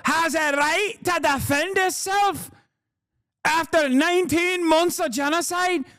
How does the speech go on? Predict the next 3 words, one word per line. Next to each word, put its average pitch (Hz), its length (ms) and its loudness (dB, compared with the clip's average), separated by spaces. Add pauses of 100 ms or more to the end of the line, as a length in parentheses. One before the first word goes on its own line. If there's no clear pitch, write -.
(220)
Another 226 760 0 (600)
organic, 190 760 4 (440)
natural 208 920 4